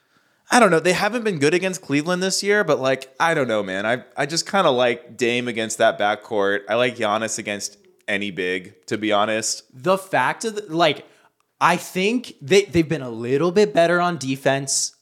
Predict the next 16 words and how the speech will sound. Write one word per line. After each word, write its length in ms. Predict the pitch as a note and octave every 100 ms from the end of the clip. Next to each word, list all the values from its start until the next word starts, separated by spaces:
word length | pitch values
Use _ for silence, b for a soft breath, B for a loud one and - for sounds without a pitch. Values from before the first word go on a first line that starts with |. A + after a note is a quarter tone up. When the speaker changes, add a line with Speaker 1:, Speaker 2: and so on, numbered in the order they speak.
| -
Speaker 2:
ever 220 | B2+ C#3
since 320 | - C3 -
Doc 420 | A#2+ G2 G2 -
took 220 | - G#2+ -
over. 420 | F#2+ F#2+ F#2 - _ _ _ -
They've 280 | C#3 A2
had 240 | - A#2+ B2+
this 180 | E3 -
break 340 | - B2+ A#2+
now. 380 | A#2+ A2 G#2+ G#2+ _ b b b b b _ _ -
I 160 | D#3 G3
don't 240 | B3 C#4+
think 200 | C#4 B3+
it's, 240 | A3+ - - -
uh, 80 | E3 -
uh, 80 | -